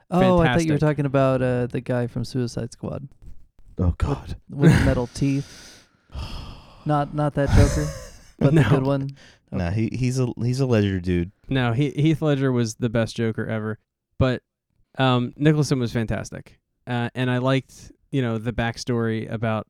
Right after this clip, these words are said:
Speaker 2: like, you know, how he came to look like that with the bad plastic surgery.
Speaker 3: Mm-hmm.
Speaker 2: And it's like, okay, he's, oh, that's why he's always smiling. That was, like, I don't know if that's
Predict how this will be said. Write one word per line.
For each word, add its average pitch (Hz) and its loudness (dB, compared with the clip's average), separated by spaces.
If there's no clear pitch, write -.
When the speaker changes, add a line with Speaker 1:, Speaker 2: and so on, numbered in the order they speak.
Speaker 2:
like, 113 -6
you 135 0
know, 127 0
how 127 0
he 127 -2
came 135 -2
to 127 -2
look 120 -2
like 123 -2
that 123 -2
with 113 -4
the 110 -4
bad 113 -2
plastic 110 -4
surgery. 113 2
Speaker 3:
Mm-hmm. 95 -6
Speaker 2:
And 110 -2
it's - -6
like, 117 -2
okay, 120 -2
he's, 117 -2
oh, 123 0
that's 120 -4
why 120 -2
he's 120 -4
always 113 -2
smiling. 127 -2
That 110 -6
was, 120 -4
like, 110 -6
I 143 2
don't 160 2
know 131 2
if 123 0
that's 120 -4